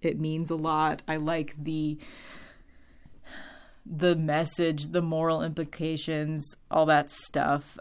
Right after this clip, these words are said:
Um, at the very end, there's this really great scene.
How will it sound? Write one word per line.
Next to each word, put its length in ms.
Um, 500
at 140
the 80
very 420
end, 520
there's 240
this 260
really 460
great 640
scene. 600